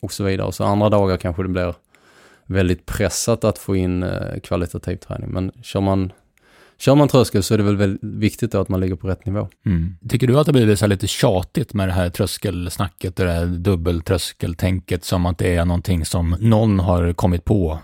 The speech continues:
Speaker 2: just nu?
Speaker 1: Nej, jag vet inte. Det är väl alltid positivt när det är diskussioner runt träning. Jag tycker det är intressant. Och, eh, sen så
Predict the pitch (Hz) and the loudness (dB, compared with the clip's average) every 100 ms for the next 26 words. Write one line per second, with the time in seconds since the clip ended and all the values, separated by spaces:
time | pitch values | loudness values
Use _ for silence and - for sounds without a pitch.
0 | - 113 101 - - 135 80 85 _ - | -10 -4 -4 -2 -2 -2 -2 -12 _ -2
1 | 113 107 78 - - - 82 82 87 92 | 0 2 0 -6 -10 -10 -6 -6 -2 -2
2 | - 101 104 110 113 110 104 104 - 117 | 0 0 2 4 6 4 4 0 2 0
3 | - - 101 - 98 98 98 95 95 95 | 0 0 0 0 0 2 2 2 0 -2
4 | 95 - 98 117 117 92 90 - 92 107 | -2 -2 -2 0 0 0 -2 -2 -2 -2
5 | 110 104 - 113 104 92 - 110 104 - | -4 -8 -6 -2 -2 -2 -4 -6 -6 -6
6 | 101 98 92 - _ _ _ _ _ - | -8 -6 -8 -12 _ _ _ _ _ -4
7 | 98 95 92 113 104 - 113 110 | 0 2 2 2 2 2 2 2